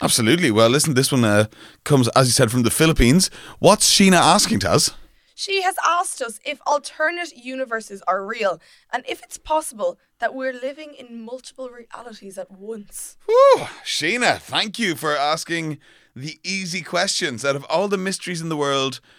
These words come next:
Speaker 1: you just had to go for the entire fucking observable <laughs> world.
Speaker 2: Marcus has been looking into this question for the past few days, and I don't think I've ever seen him closer to an existential crisis in my entire life.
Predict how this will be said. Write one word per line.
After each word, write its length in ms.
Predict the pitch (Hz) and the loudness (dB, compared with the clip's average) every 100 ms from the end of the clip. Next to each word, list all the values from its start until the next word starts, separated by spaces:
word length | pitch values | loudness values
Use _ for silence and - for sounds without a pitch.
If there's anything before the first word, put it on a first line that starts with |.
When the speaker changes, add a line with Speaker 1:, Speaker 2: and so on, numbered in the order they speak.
| _ _ | _ _
Speaker 1:
you 120 | - | -14
just 160 | 131 165 | -8 -4
had 160 | 165 156 | -4 -4
to 80 | |
go 240 | 143 143 131 | -4 -4 -4
for 340 | 131 123 117 - _ _ - | -4 -2 -2 -6 _ _ -12
the 220 | 135 135 | -6 -6
entire 720 | 131 - 143 147 147 131 123 _ _ _ _ | -6 -6 -2 0 0 -2 -4 _ _ _ _
fucking 480 | _ 160 139 151 139 | _ -10 -4 -4 -2
observable 840 | 123 120 110 131 127 131 123 113 | -6 -6 -4 0 0 0 0 0
<laughs> 20 | 110 | 2
world. 720 | 117 - - 156 151 147 - - - - - - - | 2 2 4 2 2 -4 -2 -6 -8 -20 -20 -20 -6
Speaker 2:
Marcus 280 | 285 311 359 | 0 0 0
has 120 | 349 | -6
been 80 | 311 | 0
looking 240 | 294 285 | -2 -2
into 180 | 254 254 | -10 -10
this 140 | 254 247 | -14 -8
question 360 | 233 226 240 226 | 0 0 -2 -12
for 80 | |
the 80 | 208 | -14
past 300 | 196 208 214 | -2 -2 -2
few 100 | 220 | -10
days, 300 | 214 196 196 | -4 -4 -4
and 100 | 202 | -6
I 60 | 202 | -8
don't 260 | 220 254 | -6 -10
think 180 | 311 294 294 | -8 -10 -6
I've 160 | 240 - | -8 -4
ever 320 | 240 220 240 247 | 0 0 0 -8
seen 300 | - 226 226 | -10 -12 -12
him 120 | 208 | -14
closer 440 | 220 196 196 180 | -6 -6 -6 -12
to 180 | 180 196 | -12 -14
an 100 | 190 | -14
existential 580 | 185 - - 208 202 185 | -16 -16 -14 -14 -14 -14
crisis 420 | - 175 185 170 | -10 -10 -12 -18
in 180 | - 175 | -20 -16
my 120 | 170 | -14
entire 400 | 180 - 165 170 | -14 -10 -8 -8
life. 340 | 123 - _ | -8 -10 _